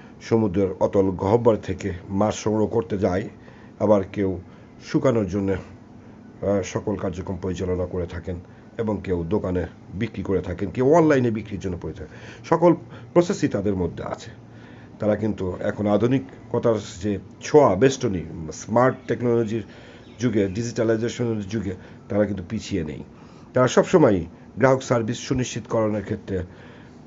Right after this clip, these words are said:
তারা কিন্তু সবসময় বদ্ধপরিকর এবং কমিটমেন্ট রক্ষার জন্য তাদের যথেষ্ট মনোযোগী।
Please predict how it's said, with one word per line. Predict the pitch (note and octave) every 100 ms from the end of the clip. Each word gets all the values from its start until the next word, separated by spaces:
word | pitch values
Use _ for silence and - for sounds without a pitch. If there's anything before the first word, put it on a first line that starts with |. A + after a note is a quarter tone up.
| -
তারা | G2 F#2+
কিন্তু | F#2+ E2+ F2+ E2+ - -
সবসময় | A#2+ - F#2+ F2
বদ্ধপরিকর | F#2 D#2+ F2 G#2 F2 - - - - - - - - -
এবং | C3 C3 A2+
কমিটমেন্ট | - C3+ G3 E3 D3+ - - - - - -
রক্ষার | G2+ A#2 - B2+
জন্য | G#2+ A2 G#2
তাদের | G#2 G2+ F#2 - - - - - -
যথেষ্ট | A2+ A#2+ - G#2 F2 - - - - - - - - - -
মনোযোগী। | A2 D3 G#2+ D#2+ B1